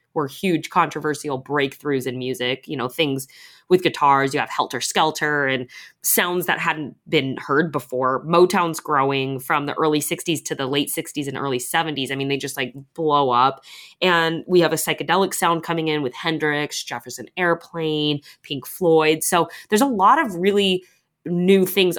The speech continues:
already happening in music alone. And then you mix the weather of the politics and social everything that's going on, and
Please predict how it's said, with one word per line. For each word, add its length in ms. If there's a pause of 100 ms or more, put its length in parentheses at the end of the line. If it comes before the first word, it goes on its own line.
already 380
happening 420
in 160
music 460
alone. 640 (100)
And 200
then 160
you 100
mix 720 (640)
the 640
weather 840 (100)
of 380 (220)
the 180
politics 960
and 200
social 1080 (420)
everything 500
that's 220
going 280
on, 380 (140)
and 360